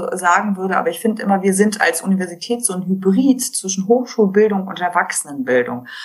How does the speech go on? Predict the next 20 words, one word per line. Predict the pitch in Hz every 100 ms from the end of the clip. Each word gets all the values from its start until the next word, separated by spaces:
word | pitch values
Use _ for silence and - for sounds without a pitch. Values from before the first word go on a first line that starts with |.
| -
weil | 151
unsere | 151 190 196
Studierende | - 190 190 233 233 208 202 - 190
sind | 190 190 190
in | 190
der | 165 165
Regel | 190 233 247 262 - -
nicht, | 180 196 247 - - -
ähm, | 175 170
Absolventinnen, | - - 170 170 190 202 202 202 - - -
die | - 185
dann | 170
quasi | 170 165 170 185
von | 190 170
der | 160
Schule | - - 254 208
in | - 165
die |
Fernuni | - 196 233 247 233 233
gehen, | 226 233 254